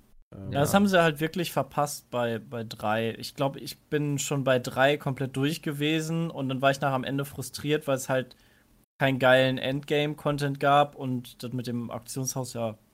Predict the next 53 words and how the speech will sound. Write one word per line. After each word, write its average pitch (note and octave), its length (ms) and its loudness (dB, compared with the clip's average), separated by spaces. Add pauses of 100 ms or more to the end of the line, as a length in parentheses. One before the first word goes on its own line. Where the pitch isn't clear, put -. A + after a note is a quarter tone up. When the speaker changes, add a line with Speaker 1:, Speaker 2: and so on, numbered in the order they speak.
Speaker 2:
dann A2 220 -14
Quatsch - 340 -12
war. C#3+ 80 -2
Speaker 3:
Ja, G2 140 2
das G2+ 200 -2
war G#2 120 0
so G2 100 -6
völlig G2 320 -6
komisch, F#2 240 -4
Speaker 2:
Und D#3+ 80 6
dann, D#3+ 140 10
Speaker 3:
ne? E3+ 60 -2
Speaker 2:
und F3 100 2
dann E3 160 4
hab G3 100 4
Speaker 3:
Ja. A3+ 40 6
Speaker 2:
ich C#3+ 100 0
aufgehört F#3 580 6
und D3+ 220 -2
dann G#3 240 8
haben A3+ 160 6
sie G#3 160 4
halt G#3+ 180 4
die G3 80 -2
geilen G#3 440 10
Sachen B3 340 6
eingeführt C3 760 2
und C#3 140 -2
dann E3+ 160 2
bin F#3+ 160 2
ich, G3+ 240 2 (360)
hab C#3+ 120 0
ich D3 80 -6
dem E3 140 0
mal C#3+ 160 2
wieder C3+ 120 0
eine A#2 120 0
Chance D#3+ 360 -2
gegeben, E3 400 -4
bin C3 140 -6
aber B2 160 0
nicht A#2+ 200 -4
so B2+ 120 -6
hinterhergekommen D#3 960 2
und B2 240 -6
war, C3 260 4 (380)
war C3+ 140 2
mir C#3+ 160 2
alles C#3+ 280 0
irgendwie C#3 280 -4
zu, C3 400 -6 (800)
zu A2+ 160 -10
komisch G3+ 760 2